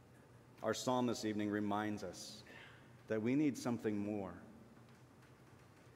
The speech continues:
The very beginning of the psalm is nature being called to tell the human race about the glory of God. Nature,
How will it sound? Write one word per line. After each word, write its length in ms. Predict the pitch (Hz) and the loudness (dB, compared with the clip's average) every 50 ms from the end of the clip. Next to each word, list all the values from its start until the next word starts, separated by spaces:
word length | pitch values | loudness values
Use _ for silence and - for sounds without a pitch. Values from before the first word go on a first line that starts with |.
| - - | -6 -2
The 60 | 110 | 2
very 200 | 104 123 139 143 | 4 6 6 6
beginning 400 | 127 135 113 123 135 139 135 127 | 6 4 4 4 6 6 6 4
of 100 | 120 110 | 4 4
the 80 | 107 110 | 2 2
psalm 440 | - - 123 123 123 117 117 120 113 | 2 2 2 4 4 4 4 2 2
is 200 | 117 110 98 101 | 0 0 0 2
nature 400 | 110 113 127 139 135 - 143 131 | 2 4 4 4 2 2 0 0
being 280 | - 127 120 117 110 | 2 2 2 2 0
called 360 | - - 127 123 127 135 123 | 0 2 2 4 4 2 2
to 60 | - 110 | 0 -2
tell 240 | - - 135 123 | 0 2 2 4
the 100 | 127 120 | 4 2
human 340 | 117 - - 131 120 117 113 | 0 0 2 2 4 4 4
race 320 | 110 117 113 123 117 - - | 4 4 4 4 0 -2 0
about 240 | 117 104 104 - | 2 2 2 2
the 60 | - 107 | 0 0
glory 420 | 95 107 113 113 120 117 117 113 | 2 4 4 6 6 6 4 4
of 140 | 113 110 - | 2 2 2
God. 340 | 120 107 101 98 92 87 80 - - - - - | 2 2 2 2 0 -4 -6 -10 -14 -12 -4 2
Nature, 520 | 120 131 143 151 147 - - 101 87 80 | 4 6 6 6 4 2 -2 -2 -2 -4